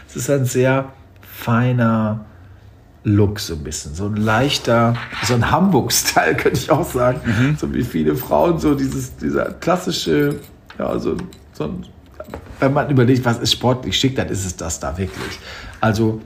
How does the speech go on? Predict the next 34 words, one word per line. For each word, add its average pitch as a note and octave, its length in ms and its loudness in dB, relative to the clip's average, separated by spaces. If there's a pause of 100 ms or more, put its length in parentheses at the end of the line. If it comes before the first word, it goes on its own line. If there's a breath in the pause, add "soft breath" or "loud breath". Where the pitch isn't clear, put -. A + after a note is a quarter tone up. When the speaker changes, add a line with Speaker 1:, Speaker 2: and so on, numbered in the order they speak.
(120)
Speaker 1:
man A#2 100 -2
kann C#3 200 0
da C3+ 100 2
sehr C3+ 380 2
easy B2 260 4
sein. F2+ 300 -2
Ich - 160 -4
hatte B2+ 180 -2
viel - 160 -4
zu C3 140 -2
viel A#2+ 140 -2
Klamotten G#2 480 -2
dabei, F2+ 340 -2
wenn F#2+ 80 -2
ich F2+ 160 -6
ehrlich F#2+ 180 -6
bin. G2 80 -8
Ich D#2 60 -10
dachte, - 260 -8
gut, E2+ 220 -8
ich - 120 -14
nehme F2+ 120 -4
da D#2+ 60 -6
ganz D#2+ 220 -10
viel F#2 80 -4
mit, F#2+ 140 -4
dass F2 160 -8
ich E2 140 -8
jeden F#2 200 -4
Abend - 280 -6
da F2+ 80 -2
so E2 100 -8
ein D#2+ 60 -6
bisschen F2+ 320 -4